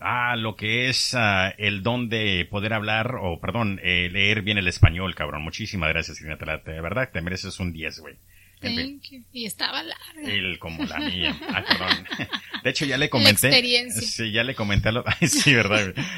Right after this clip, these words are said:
Speaker 1: Ya le comenté al Pandemonium de que ahora ya no es de treinta centímetros, ahora que se alargó a sesenta, güey. Así
Speaker 2: Ah,
Speaker 1: que
Speaker 2: cabrón.
Speaker 1: saludos. Salud,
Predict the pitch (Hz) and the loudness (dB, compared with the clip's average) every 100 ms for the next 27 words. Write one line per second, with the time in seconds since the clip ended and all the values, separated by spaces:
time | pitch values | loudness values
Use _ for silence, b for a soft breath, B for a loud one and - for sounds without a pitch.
0 | 135 98 117 113 98 92 110 113 107 - | -6 -2 -2 0 0 0 2 2 2 2
1 | 101 101 110 113 139 139 104 90 92 101 | 2 4 4 4 2 0 -2 2 2 2
2 | 104 107 101 101 104 98 104 95 85 101 | 0 0 -2 -2 0 0 0 0 0 0
3 | 123 107 - 87 101 98 87 - 98 95 | 0 -4 -4 -2 -4 -4 -6 0 0 2
4 | 92 107 113 101 - 120 101 120 131 160 | 0 0 -2 -2 2 2 2 0 0 2
5 | 262 269 101 - 110 104 175 285 302 - | 2 2 0 4 4 4 4 2 0 -6
6 | B B B - - 117 135 | B B B -6 0 0 0